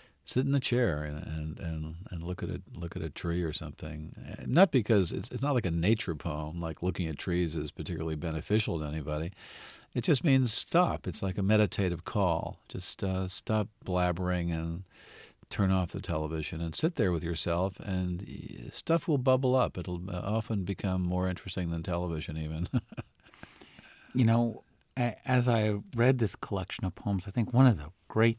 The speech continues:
Speaker 2: things about reading poetry, e-, especially your poetry, is that, um,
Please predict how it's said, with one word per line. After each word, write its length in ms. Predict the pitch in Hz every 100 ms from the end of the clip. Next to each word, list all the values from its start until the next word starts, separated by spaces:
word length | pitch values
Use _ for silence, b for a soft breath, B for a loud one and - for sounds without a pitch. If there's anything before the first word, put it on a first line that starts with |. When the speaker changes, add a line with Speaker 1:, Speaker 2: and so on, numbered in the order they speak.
| -
Speaker 2:
things 300 | 98 90 85
about 300 | - 82 - _ _ _ -
reading 480 | 95 98 95 90 82
poetry, 580 | - 90 87 82 80 82
e-, 160 | 80 80 -
especially 480 | 92 - 117 - 110
your 200 | 90 110
poetry, 640 | - - 80 80 - 80 85 B B B B B
is 240 | - 107 -
that, 280 | 104 98 - B B B B B _ -
um, 460 | 104 101 101 110